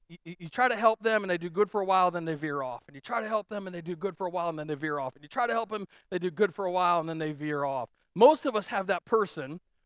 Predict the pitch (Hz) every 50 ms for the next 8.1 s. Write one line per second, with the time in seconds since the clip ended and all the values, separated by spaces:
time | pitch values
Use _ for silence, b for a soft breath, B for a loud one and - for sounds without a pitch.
0 | _ _ 175 185 - 170 170 170 165 180 180 170 147 - _ - 254 262 208 -
1 | 175 156 151 147 - - _ _ _ _ - 170 170 165 160 160 160 170 180 190
2 | 180 156 143 135 117 123 - - - 170 190 190 - 185 202 208 - _ 185 214
3 | 202 180 - - 302 311 277 - - - 226 180 170 156 - 165 143 107 - -
4 | - - - _ _ _ _ _ _ _ _ - 214 226 220 - 208 226 285 349
5 | 359 330 302 247 277 233 190 160 156 165 196 208 208 - 220 185 202 226 240 226
6 | 220 220 226 226 214 196 190 170 180 202 233 277 294 233 - 226 208 175 - 196
7 | 185 165 202 214 - - - 185 180 185 247 277 - 240 208 180 170 165 151 143
8 | 156 175